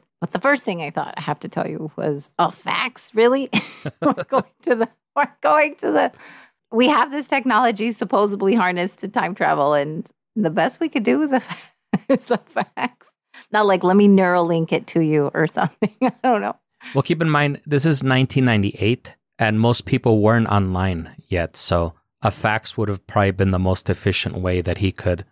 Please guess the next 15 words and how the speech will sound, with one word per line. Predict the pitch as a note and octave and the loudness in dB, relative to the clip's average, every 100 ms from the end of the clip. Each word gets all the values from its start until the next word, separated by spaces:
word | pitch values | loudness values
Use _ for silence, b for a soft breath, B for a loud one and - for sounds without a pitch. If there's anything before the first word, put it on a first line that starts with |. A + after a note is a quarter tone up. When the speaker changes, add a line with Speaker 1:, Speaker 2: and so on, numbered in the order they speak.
| _ - | _ -6
Speaker 2:
send | - G2+ | -2 0
a | F#2+ | 0
letter | F#2 F#2+ F2+ | 2 2 2
to | - - | -2 -2
Art | F2+ - | -2 0
Bell. | F2+ E2+ - _ _ - | -2 -2 -6 _ _ -8
Speaker 1:
I | D3 | -8
see. | - - - _ _ | -10 -20 -20 _ _
Speaker 2:
I | B2+ | -4
personally | D#3+ G3+ G3 E3+ | -2 -4 -2 -4
think | - C#3+ | -2 0
that | B2+ B2 | 0 -2
that | G#2+ | -4
fax | - A#2+ - - | -2 -2 -2 -4
sounds | A#2+ A2 - | -2 -2 -4